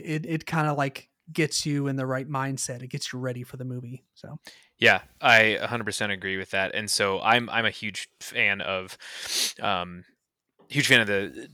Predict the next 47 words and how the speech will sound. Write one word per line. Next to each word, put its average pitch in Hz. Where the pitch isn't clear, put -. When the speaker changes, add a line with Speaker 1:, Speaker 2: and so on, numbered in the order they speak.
Speaker 2:
Twilight 104
Zone. 101
So 98
to -
me, 104
that 95
did 95
a, 85
a -
good 104
job 95
'cause 107
they 98
jump 101
right 98
into 101
the 95
action. 95
It's, 85
it's 87
not, 101
it's 104
not 113
something 107
that 95
is 104
drawn 95
out. 95
Uh, 110
Speaker 1:
Mm-hmm. 165
Speaker 2:
James, 147
James 131
Newton 101
Howard. 90
Sorry, 90
I 92
was, -
it's -
not 110
Howard 87
Newton. 87
James 120
Speaker 1:
Oh, 156
Speaker 2:
Newton 92
Speaker 1:
okay. -
Speaker 2:
Howard 92
is, 90